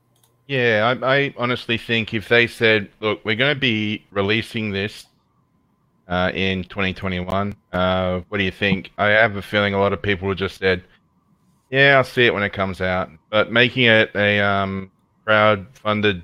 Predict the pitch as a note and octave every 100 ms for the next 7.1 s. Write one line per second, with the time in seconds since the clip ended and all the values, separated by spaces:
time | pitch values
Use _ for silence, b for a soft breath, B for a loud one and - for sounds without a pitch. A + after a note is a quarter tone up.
0 | _ G#2 G2+ G#2 G#2 G2 - _ G#2 G#2
1 | G#2 G#2 F#2+ F#2 F#2+ _ _ _ _ A2
2 | A2+ G#2+ G#2+ F#2+ G2+ - - G2+ G#2 G2+
3 | G2+ G2+ - B2+ A#2+ G2+ G#2 - - G#2+
4 | - - G#2 G#2 G2 F#2+ F#2+ F#2+ _ _
5 | _ _ _ _ _ _ _ _ - -
6 | - _ - F3 F#3 C3 D3 C#3+ - A2